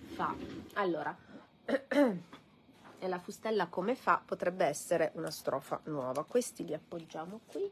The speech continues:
e questi li appoggiamo qui. Allora, eh, sicuramente le,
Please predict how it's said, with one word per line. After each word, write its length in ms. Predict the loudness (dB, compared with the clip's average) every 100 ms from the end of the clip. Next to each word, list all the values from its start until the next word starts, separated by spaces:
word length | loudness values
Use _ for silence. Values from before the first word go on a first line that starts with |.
| -6
e 140 | -12
questi 340 | -10 -10 -6 -6
li 60 |
appoggiamo 560 | -6 -4 -4 -4 -14 -14
qui. 140 | -14 -16 -18 -20 -20 -20 -12 4
Allora, 960 | 6 10 12 12 12 12 12 12 12 10
eh, 20 |
sicuramente 680 | 8 4 10 10 10 8
le, 120 | 6